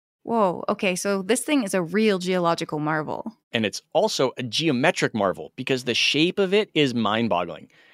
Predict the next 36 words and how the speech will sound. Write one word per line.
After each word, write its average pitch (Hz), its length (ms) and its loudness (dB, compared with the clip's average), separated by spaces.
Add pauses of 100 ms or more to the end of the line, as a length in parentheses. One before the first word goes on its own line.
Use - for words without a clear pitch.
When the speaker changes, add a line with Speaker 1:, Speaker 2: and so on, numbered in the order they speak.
(140)
Speaker 2:
It - 80 -6
has 127 160 2
fifty-five 156 800 2
sides, 107 640 4
and 120 180 0
it 104 60 -4
was 110 120 -4
cut - 220 0
that 151 120 2
way 143 140 2
on 107 160 -2
purpose. - 520 -4 (240)
The 123 80 0
shape 190 280 0
is 196 80 -4
inspired 127 600 2
by 127 120 4
the 113 100 0
Middle 135 260 2
Eastern 135 380 -2
symbol 143 340 0
for 135 160 -4
the 110 80 0
human 160 360 0
palm 117 540 6 (120)
called 120 220 2
the - 80 0
khamsa. 139 580 0 (300)
It 143 120 2
translates 185 520 2
as 127 100 -4
the 131 80 0
number 120 180 2
five 143 400 6
in 131 80 0
Arabic, 107 480 2